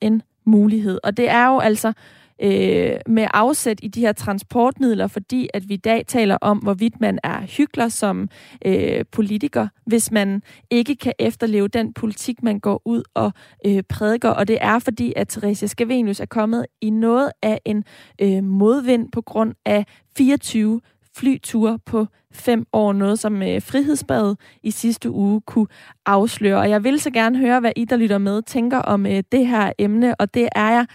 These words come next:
øh, heldig at, øh, have, øhm, Silas Harby på, øh, til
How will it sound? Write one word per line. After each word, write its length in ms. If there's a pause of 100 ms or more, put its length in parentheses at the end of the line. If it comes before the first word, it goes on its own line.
(320)
øh, 260
heldig 420 (100)
at, 240
øh, 300
have, 380
øhm, 440 (340)
Silas 460
Harby 560 (100)
på, 260 (180)
øh, 360
til 200